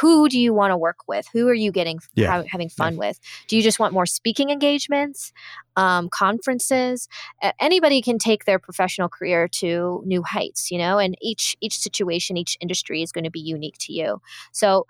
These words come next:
Speaker 1: I like the Twitter idea, but we have to kind of also keep in mind who's retweeting this. Is it, is it the wrong demographic?
Speaker 2: Yeah, that's a good
Speaker 1: Um,
Speaker 2: question. Yeah. Who do you, who do you most want to reach and what is your goal?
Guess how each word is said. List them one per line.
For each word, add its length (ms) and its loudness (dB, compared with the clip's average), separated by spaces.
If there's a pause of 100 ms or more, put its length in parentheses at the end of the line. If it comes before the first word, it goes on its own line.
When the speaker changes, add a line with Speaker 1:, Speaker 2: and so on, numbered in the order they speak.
(380)
Speaker 1:
I 120 2
like 240 2
the 80 -8
Twitter 300 4
idea, 340 4
but 240 -2
we 140 4
have 180 0
to 80 -2
kind 200 0
of 120 -4
also 320 -2
keep 180 -14
in 100 -2
mind 200 -2
who's 240 2
retweeting 480 0
this. 200 -8
Is 120 -6
it, 160 -2 (280)
is 120 0
it 100 0
the 80 2
wrong 340 4
demographic? 840 -2 (120)
Speaker 2:
Yeah, 300 4
that's 160 0
a 60 -2
good 60 2
Speaker 1:
Um, 120 0
Speaker 2:
question. 320 -2 (240)
Yeah. 220 2 (540)
Who 120 2
do 80 4
you, 320 4
who 140 2
do 80 2
you 100 4
most 380 2
want 180 0
to 120 -2
reach 420 0
and 120 -4
what 140 -2
is 140 -2
your 100 -4
goal? 420 -4